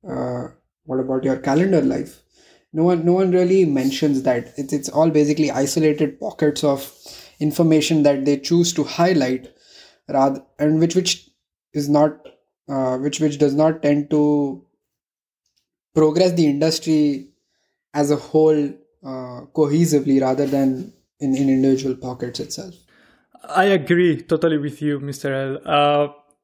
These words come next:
Speaker 2: I think this, and this is an ongoing discussion in the battery communities. We need standards.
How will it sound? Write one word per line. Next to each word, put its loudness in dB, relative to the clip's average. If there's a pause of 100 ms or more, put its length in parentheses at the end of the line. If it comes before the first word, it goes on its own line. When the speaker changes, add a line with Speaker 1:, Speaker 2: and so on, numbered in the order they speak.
(220)
Speaker 2:
I 4
think -2
this, -2
and 0
this -4
is -4
an 2
ongoing 0
discussion -2
in -4
the 0
battery -2
communities. -10
We -4
need -2
standards. -4